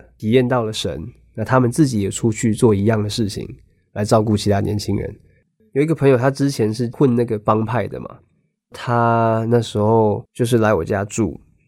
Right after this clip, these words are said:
那在这过程当中，我们就是陪他读经，陪他祷告，然后带着他去体验，并且原谅那些敌对帮派的人的事情。最后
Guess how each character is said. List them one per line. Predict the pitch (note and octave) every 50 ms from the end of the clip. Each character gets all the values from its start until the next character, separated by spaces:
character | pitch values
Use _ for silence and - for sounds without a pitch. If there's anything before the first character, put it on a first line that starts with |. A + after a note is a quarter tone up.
| _ _
那 | - D3 D3+
在 | E3+ D#3+
这 | D3 D#3
过 | D3+ D#3+ D#3 C#3
程 | B2+ B2 B2
当 | B2+ B2 B2+
中， | B2+ B2 B2+ A#2+ B2 B2+ B2 -
我 | - A2+ A2 G#2
们 | G#2 A2 A2+
就 | A#2+ C3+ C#3
是 | C#3 C#3 C3 C#3 - _ _
陪 | - - A2+ A#2
他 | A#2+ B2+ C3+
读 | C3 B2 A#2 A#2+
经， | B2 B2+ B2 B2
陪 | B2 A2+ A2
他 | A2 A#2 B2
祷 | B2+ B2 G2+ G2 G2+ G2
告， | - B2 A#2+ G2+ - - - _ _ _ _ _ _ _ _ _ _
然 | - G#2+ G#2 G#2 A2
后 | A#2 A#2+ B2 C3 C3+ B2+ A#2+ A#2 A2 G#2 G2+ A2 B2+ - - _
带 | - E3 D#3+ C3+
着 | B2 A#2+
他 | A2+ A#2+ A#2 A#2+
去 | A#2 A#2 - C3 A#2+ A2 - - - _ _ _ _ _ _ _ _
体 | - - - A2 G#2+ A2
验， | B2+ D3 C#3+ B2+ A2+
并 | A2+ C#3+ D3 C#3+
且 | C3 - A#2 G#2 G2
原 | G2 G#2 G#2+ G#2 G#2 A#2 C3
谅 | D3+ C#3+ B2 A#2+
那 | B2 A#2+
些 | A#2+ A#2+ - A2+ A2 A2 A2 G#2+ A2+ B2+ - _ _ _ _
敌 | - A2 A2+
对 | B2 C#3+ C#3 B2
帮 | B2 B2 A#2+ A#2+
派 | A#2+ B2 B2+ A2+
的 | G2+ G#2+ A2+
人 | - G#2 G2+ F#2 F2+ G2 G#2
的 | G#2+ G2+
事 | - - B2
情。 | G2 - - F#2 F2 - - _ _ _ _ _ _ _ _ _ _
最 | _ - - - C3+ B2 A#2
后 | A2 B2 B2+ A#2+ A2 G2+ -